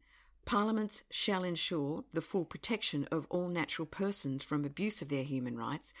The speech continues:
by ensuring that any provisions in this and all other laws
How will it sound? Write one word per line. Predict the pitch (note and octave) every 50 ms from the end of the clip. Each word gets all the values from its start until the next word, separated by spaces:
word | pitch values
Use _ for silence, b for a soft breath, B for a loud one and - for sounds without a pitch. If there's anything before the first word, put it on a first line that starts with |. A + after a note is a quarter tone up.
| B B B B B B
by | - F#3 F3+
ensuring | F3 E3+ - - G3 F#3+ F#3 F3 E3+
that | E3 D#3 C#3+ - _ _ _ _ -
any | G3+ G#3+ A3 A3+
provisions | A3+ - A3 E3 D#3 D3 C#3 C3+ C#3 E3+ F#3 - -
in | F3 D#3 D3 C#3+
this | F#3 F#3+ G3+ - - - -
and | D#3 D3+ D3+ - -
all | E3+ F#3 G3 F#3 -
other | - F#3+ E3+ E3
laws | D#3 D3+ D3 C3+ C3+ C#3 C#3+ C#3+